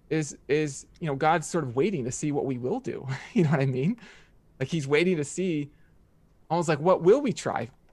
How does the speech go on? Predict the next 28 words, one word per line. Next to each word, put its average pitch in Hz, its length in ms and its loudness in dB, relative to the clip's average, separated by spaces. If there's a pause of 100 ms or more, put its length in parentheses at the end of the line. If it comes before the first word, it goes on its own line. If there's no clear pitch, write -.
(160)
for? - 360 -8
What 151 180 4
will 202 180 6
we 190 180 0
press - 420 0
in 117 160 -6
towards? - 440 -10 (600)
You 143 80 -2
know, 196 100 0
and 185 220 -4
may-, 165 240 0
maybe 170 280 -2
there's 175 200 2
some 185 320 2
pressing 165 440 -2
ins 143 360 -2
that 147 280 -4 (500)
in 160 80 -2
a, 160 200 -2
in 165 120 -2
a 160 80 -2
s-, - 240 -8 (100)
interesting 196 460 -2
sort 147 160 -2
of 135 60 0
way 131 200 0 (400)
inspire 165 580 0
God, 95 380 0